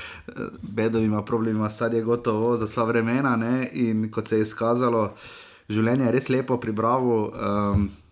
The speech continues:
tudi povedali so, mislim, v izjavi za Val dvesto dva, da so šli po šesto mesto ali kaj več, to mi je bila ena lepših izjav, no,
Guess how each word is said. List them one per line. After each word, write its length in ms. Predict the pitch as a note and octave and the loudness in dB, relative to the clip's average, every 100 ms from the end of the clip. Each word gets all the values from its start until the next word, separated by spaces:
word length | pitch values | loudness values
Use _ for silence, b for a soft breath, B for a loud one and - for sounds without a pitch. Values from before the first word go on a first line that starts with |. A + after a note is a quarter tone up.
| - _ _ | -20 _ _
tudi 180 | - A2+ | -6 -2
povedali 440 | A#2 G#2+ A#2 A2+ G#2 | 0 4 4 4 2
so, 280 | - G2+ | 0 0
mislim, 300 | G2+ G2+ A2 | 0 -2 -2
v 40 | G#2 | -4
izjavi 260 | G2 G#2+ | 0 2
za 100 | G#2+ | 2
Val 200 | G2+ G#2+ | 2 2
dvesto 300 | A2 A2 - | 2 0 -4
dva, 240 | G#2 G#2 A2 | -2 2 2
da 120 | G#2 | 2
so 140 | - | -2
šli 220 | - - A2+ | -8 -6 -6
po 160 | A2 | -6
šesto 400 | G#2 A2 - A#2+ | -2 -2 0 0
mesto 340 | A2 A#2+ - - | 0 0 -2 -2
ali 220 | G#2 G2+ | 0 -2
kaj 280 | - A2+ A#2 | 0 0 2
več, 380 | G#2+ G#2 - - | 2 0 -2 -4
to 160 | A#2 | 0
mi 100 | A#2 | 2
je 120 | G#2+ | 2
bila 160 | G#2 A2 | 2 2
ena 120 | A2 | 2
lepših 340 | G#2 G#2 - G#2 | 2 0 0 -4
izjav, 380 | F2+ G2 G#2 F#2+ | -2 2 2 2
no, 220 | G2 | 0